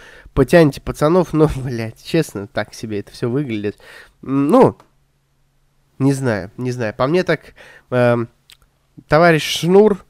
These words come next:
а, в какое-то время говорил, что «не люблю рэп, музыка пиздлявых». Как показала практика, и Шнур пиздлявый оказался. Мудак.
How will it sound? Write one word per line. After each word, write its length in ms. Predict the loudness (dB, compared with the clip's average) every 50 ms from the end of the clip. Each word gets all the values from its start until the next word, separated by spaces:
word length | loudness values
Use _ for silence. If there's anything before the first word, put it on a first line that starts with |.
| _ -10
а, 320 | -6 -4 -2 -2 -2 -2
в 60 | -4 -6
какое-то 360 | -4 0 0 0 0 0 0
время 260 | -2 0 0 -2 -2
говорил, 360 | -2 0 0 0 0 0 -2
что 340 | -4 -6 -4 -2 -2 -2 -4 _ -14 -20 -20 _ _ -4
«не 160 | 0 2 2
люблю 300 | 2 2 2 2 2 2
рэп, 280 | 4 2 2 2 0 -4 -8 -6
музыка 400 | -2 -2 -2 -2 -2 -4 -8 -10
пиздлявых». 720 | -8 -8 -8 -8 -6 -4 -4 -2 -4 -4 -6 -10 -14 -18 -20 _ _ _ _ _ _ _ _ _ _ _
Как 200 | -4 -2 -2 -2
показала 440 | -2 -4 -2 0 0 0 0 0 0
практика, 500 | 0 0 0 0 0 -4 -10 -12 -8 -6
и 400 | -4 -2 -2 0 0 0 2 0 0
Шнур 360 | -2 0 4 4 4 4 4
пиздлявый 640 | 0 -4 -4 -4 -4 -2 -2 -2 -2 -2 -4 -8
оказался. 580 | -8 -8 -8 -8 -6 -8 -10 -10 -10 -16 -20 -20 _ _ _ _ _ _ _ _ _ _ _ _ _ _ _ _ _ _ _
Мудак. 460 | -4 -4 -2 -2 -4 -4 -6 -8 -16